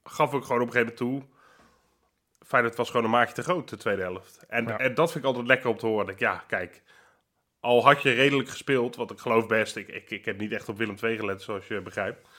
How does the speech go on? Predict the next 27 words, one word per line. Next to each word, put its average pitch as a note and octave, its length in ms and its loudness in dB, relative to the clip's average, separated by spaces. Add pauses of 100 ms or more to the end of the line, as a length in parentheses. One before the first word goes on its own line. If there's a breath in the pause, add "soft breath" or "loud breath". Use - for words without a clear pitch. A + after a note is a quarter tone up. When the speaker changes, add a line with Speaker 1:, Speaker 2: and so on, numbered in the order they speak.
(920 soft breath)
Speaker 1:
Maar A#2 160 0
had A#2+ 240 4
Willem A#2 220 0
twee B2 220 6
prima B2+ 280 2
pot D3 220 0
gespeeld, G#2+ 400 -6
dan A#2 120 -2
nog C3 180 -6
hadden A#2+ 200 -2
ze - 80 -14
ge-, - 380 -4
voor - 180 -4
mijn B2+ 160 8
gevoel B2+ 260 -2
geen A#2+ 140 -8
schijve B2 300 2
kans F3 240 -2
gehad G#2+ 220 -4
in G#2+ 80 -8
de G2 60 -6
tweede F#2+ 260 -6
helft. F2+ 300 -10 (520 soft breath)
En A2+ 120 -4
dat C3+ 100 2
Speaker 2:
Nee. C3+ 80 -6
Speaker 1:
vind C#3 120 -4